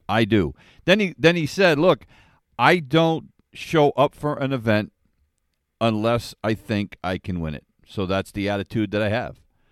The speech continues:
Uh, and t-, I'm telling you what, folks, uh, you know, I'm not putting it past him.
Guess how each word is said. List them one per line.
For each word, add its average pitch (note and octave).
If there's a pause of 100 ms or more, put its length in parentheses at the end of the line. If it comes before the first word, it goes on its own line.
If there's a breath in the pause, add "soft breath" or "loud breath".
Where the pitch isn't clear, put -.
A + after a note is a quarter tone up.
(360)
Uh, F2+
and G2 (160)
t-, G#2+
I'm B2
telling F3+
you E3+
what, F3
folks, - (300)
uh, -
you F#2+
know, A2
I'm G2+
not C#3
putting D3
it -
past C3+
him. D3+